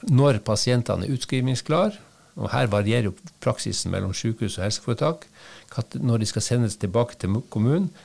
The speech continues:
hva slags hjelp og oppfølging de skal få der, og om kommunene har kapasitet og kompetanse til å, å løse disse oppgavene.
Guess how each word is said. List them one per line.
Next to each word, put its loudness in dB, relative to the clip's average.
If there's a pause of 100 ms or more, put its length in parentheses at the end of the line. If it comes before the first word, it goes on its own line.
hva -4
slags -4
hjelp 2
og -4
oppfølging -2
de -4
skal -4
få 0
der, 2 (560)
og 2
om 4
kommunene 2
har -2
kapasitet -2
og -4
kompetanse 0
til -6
å, 0
å -6 (140)
løse 2
disse -6
oppgavene. -6